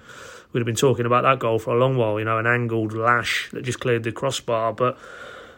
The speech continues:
um, a, a, a fleeting glimpse of what he, he might be all about. But, um, yeah, he really did find it very hard to offer any penetration, and, uh, he felt a degree of,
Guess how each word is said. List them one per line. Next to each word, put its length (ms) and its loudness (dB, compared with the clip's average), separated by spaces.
um, 420 2
a, 80 0
a, 280 -2
a 60 -8
fleeting 460 0
glimpse 580 2
of 140 -4
what 180 0
he, 180 -4
he 160 -6
might 260 4
be 80 0
all 180 0
about. 340 2
But, 200 0
um, 220 -2
yeah, 180 4
he 120 2
really 320 2
did 180 -2
find 280 -2
it 60 -6
very 280 2
hard 300 4
to 120 0
offer 180 -2
any 160 -2
penetration, 840 -4
and, 360 -8
uh, 260 2
he 80 -10
felt 260 0
a 40 -2
degree 320 2
of, 160 -4